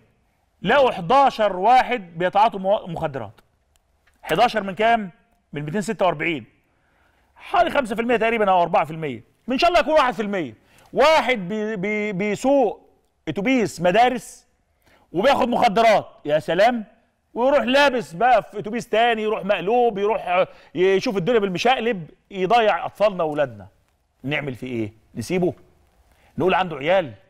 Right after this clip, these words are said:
ولا ياخد على دماغه وتقطع رقبته ويتفصل من شغله؟ هو ده اللي حصل. حولوهم للنيابة طبعا، وقالوا إن هم، آه، بياخدوا ما بين، في سبعة منهم واخد-، بيشربوا حشيش،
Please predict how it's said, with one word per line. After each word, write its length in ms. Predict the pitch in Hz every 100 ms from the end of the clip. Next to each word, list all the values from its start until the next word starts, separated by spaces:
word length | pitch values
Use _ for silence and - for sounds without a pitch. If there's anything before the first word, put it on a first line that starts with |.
| _ _ _ _
ولا 220 | 131 135 185
ياخد 200 | 185 165
على 100 | 147
دماغه 420 | 143 196 185 185 _ _
وتقطع 440 | 151 156 226 190 160
رقبته 420 | 208 - 214 202 - _
ويتفصل 440 | 151 151 208 190 175
من 100 | 165
شغله؟ 360 | 208 185 180 - _ -
هو 100 | 254
ده 60 | -
اللي 140 | 226
حصل. 280 | - 196 - _ _ _ _ _ _ -
حولوهم 340 | 254 311 277
للنيابة 320 | 220 190 226
طبعا، 380 | 180 302 208 233 208 _ _ _ _ _ _ _ _ _ _ _ _ _ _ -
وقالوا 360 | 208 233 214
إن 160 | 185 180
هم، 260 | 180 208
آه، 580 | 185 156 160 _ - 135
بياخدوا 480 | 139 151 196 160 170
ما 120 | 156
بين، 320 | 165 214 190 - _ 92
في 120 | - 208
سبعة 240 | 220 175
منهم 240 | 196 185
واخد-، 260 | 170 151 175
بيشربوا 340 | 165 165 190
حشيش، 460 | 160 143 220 233 -